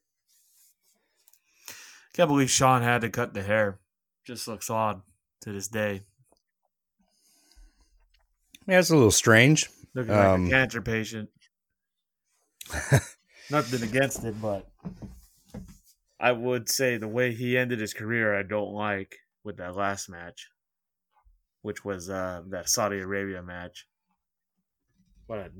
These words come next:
Speaker 1: disaster that was.
Speaker 2: Well, he ended his, his career with The Undertaker, which was a phenomenal match.
Speaker 1: Well, yeah.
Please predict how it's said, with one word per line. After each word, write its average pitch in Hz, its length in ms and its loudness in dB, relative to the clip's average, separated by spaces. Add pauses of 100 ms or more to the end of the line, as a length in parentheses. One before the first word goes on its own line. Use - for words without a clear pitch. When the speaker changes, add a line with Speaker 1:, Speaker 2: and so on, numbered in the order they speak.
(120)
Speaker 1:
disaster 104 640 -6
that 98 180 -6
was. 90 400 -16 (2500)
Speaker 2:
Well, 107 180 4
he 131 120 8
ended 131 180 6
his, 82 220 4 (160)
his 76 400 4
career 98 520 4
with 76 160 0
The 78 140 2
Undertaker, 71 560 -2
which 78 220 -2
was 78 180 0
a 71 140 0
phenomenal 90 680 2
match. 52 380 -10 (480)
Speaker 1:
Well, 143 200 -2
yeah. 107 380 -6